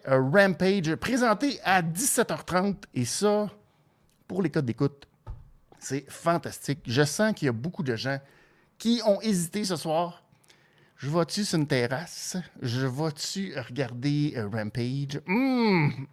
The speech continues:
hum, hum. Le choix était très difficile parce que c'était un Rampage assez historique en provenance du, et là, je m'en encore massacrer le nom, Chesapeake, Chesapeake Employers Insurance Arena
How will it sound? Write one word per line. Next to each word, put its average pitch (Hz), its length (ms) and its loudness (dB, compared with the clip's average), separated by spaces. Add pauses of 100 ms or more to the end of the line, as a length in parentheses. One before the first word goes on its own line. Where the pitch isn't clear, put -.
hum, 339 1000 10 (300)
hum. 220 220 -2
Le 226 100 4
choix 285 200 2
était 160 140 0
très 156 200 -6
difficile 175 560 0 (460)
parce 240 220 2
que 240 260 6 (760)
c'était 220 520 2
un 156 160 4 (120)
Rampage 165 580 4
assez 170 400 0
historique 151 640 0 (400)
en 110 100 -10
provenance 117 540 -4
du, 117 460 0
et 117 120 -2
là, 120 140 2
je 117 120 -6 (200)
m'en 127 140 2
encore 123 200 -2
massacrer 117 340 -4
le 107 60 -4
nom, 127 180 -2 (500)
Chesapeake, - 840 2 (160)
Chesapeake - 580 -2
Employers 202 680 6
Insurance 196 560 -2
Arena 226 520 -2